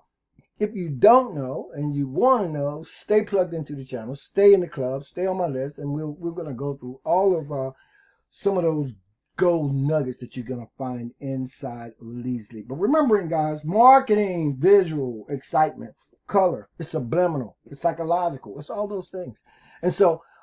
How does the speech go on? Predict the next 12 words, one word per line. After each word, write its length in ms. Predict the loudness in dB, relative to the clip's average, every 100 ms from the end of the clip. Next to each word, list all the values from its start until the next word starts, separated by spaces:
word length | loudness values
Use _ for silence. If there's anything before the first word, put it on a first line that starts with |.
| _
uh, 160 | 8 8
inside 340 | 4 4 4
the 40 | 2
Crazy 460 | 2 4 4 2
Live 500 | 0 0 0 -2 -4
Leads 320 | -2 -2 -2 -10
Leap 160 | -8
Capture 280 | -8 -8 -10
Page 260 | -6 -6 -4
Share 200 | -4 -4
Codes 240 | -6 -8
Club, 280 | -6 -6